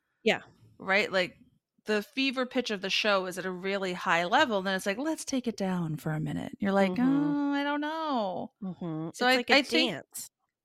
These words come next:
Speaker 2: Yes. You're ready for, like, a few more heart-pounding songs, and instead the D J puts on something to slow dance to, and you're like, "Oh."
Speaker 1: Mm-hmm.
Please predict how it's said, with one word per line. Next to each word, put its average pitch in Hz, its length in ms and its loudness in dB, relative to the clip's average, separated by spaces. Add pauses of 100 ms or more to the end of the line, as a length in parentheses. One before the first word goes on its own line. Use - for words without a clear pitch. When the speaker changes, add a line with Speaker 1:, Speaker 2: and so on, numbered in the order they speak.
(400)
Speaker 2:
Yes. 196 640 0
You're 240 300 2
ready 269 320 6
for, 220 140 -4
like, 202 180 2
a 190 80 0
few 214 480 -6
more 196 400 0
heart-pounding 185 600 -2
songs, 226 440 0
and 196 80 -4
instead 202 340 0
the 190 80 -8
D 185 160 -6
J 185 160 -2
puts 180 220 -6
on 175 160 -6
something 165 260 -8
to 151 60 -6
slow 247 240 -4
dance 175 300 -6
to, 147 100 -6
and 123 80 -8
you're 147 100 -10
like, - 180 -10
"Oh." 254 720 -8
Speaker 1:
Mm-hmm. 202 340 -6